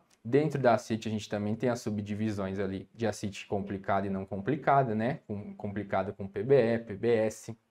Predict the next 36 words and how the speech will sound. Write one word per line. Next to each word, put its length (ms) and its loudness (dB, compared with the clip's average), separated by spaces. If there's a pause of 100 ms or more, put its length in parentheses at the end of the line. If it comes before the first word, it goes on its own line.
(100)
tá? 280 4
A 60 -14 (260)
gente 120 -16
vai 280 -2 (180)
passar 280 -2
um 80 -4
pouquinho 380 -6
por 160 0
cima. 380 -2 (600)
E 280 0 (560)
outras 300 4
complicações 680 6
mais 260 0
raras, 380 12
síndrome 340 2
hepatopulmonar, 920 2
síndrome 460 2
hepatorrenal, 1000 2
tá 100 0
bom? 400 4 (720)
E 240 0 (540)
lembrar 400 8
sempre 300 0
dos, 280 0
dos 220 -6
conceitos. 680 -2
Mas 180 4
aqui 220 4
a 40 6
gente 220 2
vai 160 8
falar 240 10
basicamente 640 4
de 340 -2
duas 260 0
complicações, 880 2